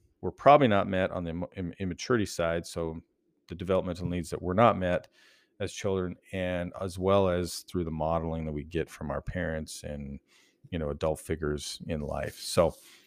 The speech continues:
uh, those two things are critical for how that comes to be in our lives, which is something I'm gonna reflect on at different points and just to kinda keep in mind. So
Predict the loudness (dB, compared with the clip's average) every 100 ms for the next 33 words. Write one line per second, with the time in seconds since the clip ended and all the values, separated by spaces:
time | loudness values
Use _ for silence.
0 | _ -2 2 12 12 12 8 10 8 6
1 | 6 8 6 6 4 4 0 -2 2 4
2 | 4 2 0 _ _ _ -2 4 6 6
3 | 4 2 -6 -6 -6 -2 2 2 0 -6
4 | -4 -2 4 8 10 8 4 -10 -20 -20
5 | -20 -20 _ 4 4 2 6 6 6 4
6 | 4 4 2 -2 4 4 6 8 8 6
7 | 2 -2 -4 -4 -6 -8 2 4 4 0
8 | -8 -6 -4 -4 -4 -8 -6 -6 -6 -6
9 | -4 -2 -2 -4 -6 0 0